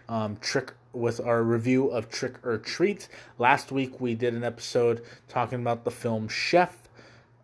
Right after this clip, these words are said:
Um, so that show will be coming to its ending. Uh, the f-, the first season of that show will be coming to an end. The only two shows that will continue to move on until the end of the year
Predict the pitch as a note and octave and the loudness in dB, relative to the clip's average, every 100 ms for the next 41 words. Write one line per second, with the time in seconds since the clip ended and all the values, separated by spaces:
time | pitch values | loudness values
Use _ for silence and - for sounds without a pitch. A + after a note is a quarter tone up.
0 | _ B2+ B2+ A#2+ A#2 G#2+ G#2+ - _ _ | _ 0 2 4 2 0 -6 -12 _ _
1 | _ _ _ _ _ _ _ _ _ _ | _ _ _ _ _ _ _ _ _ _
2 | _ _ _ _ - - - - C#3 C3+ | _ _ _ _ -12 -12 -4 4 6 6
3 | D3+ - D#3+ D3 C#3+ C#3 C3 C3+ C3+ C3 | 4 4 6 6 6 2 -2 -4 0 0
4 | B2+ - - - - C3+ B2+ B2+ B2 - | 0 -2 -14 -18 -10 -8 -4 -6 -6 -12
5 | - - _ B2 A#2 A2+ - B2+ - - | -20 -20 _ -2 -2 -2 -2 -2 -2 -6
6 | - B2+ - D3 - D3+ C3+ C3 A#2+ A#2+ | -2 2 6 4 4 0 0 0 -2 0
7 | A2 - A#2 A2+ A#2 B2 A#2 A2+ A2 G#2+ | 0 0 0 -2 -8 -6 -4 -2 -4 -6
8 | - - - - C#3 - D#3+ F3+ G3 G3 | -10 -18 -20 -6 -4 0 2 4 2 0
9 | - F3 F3 E3 - D#3 A#2+ - - - | 0 2 2 2 2 4 4 0 -10 -20
10 | - _ _ _ - - - B2+ C3+ C3 | -20 _ _ _ -20 -20 -2 2 2 0
11 | A#2+ - - B2+ A#2 - F3 F#3 F#3 - | -2 -6 -8 -6 -6 -2 0 0 -2 -2
12 | C#3 C3+ D3 C#3 C#3 C#3 C3 - B2 A#2+ | 0 4 4 4 0 0 -4 -2 -2 -2
13 | B2 C3+ B2+ A#2+ A2 A2 G#2+ | -2 0 0 0 2 2 0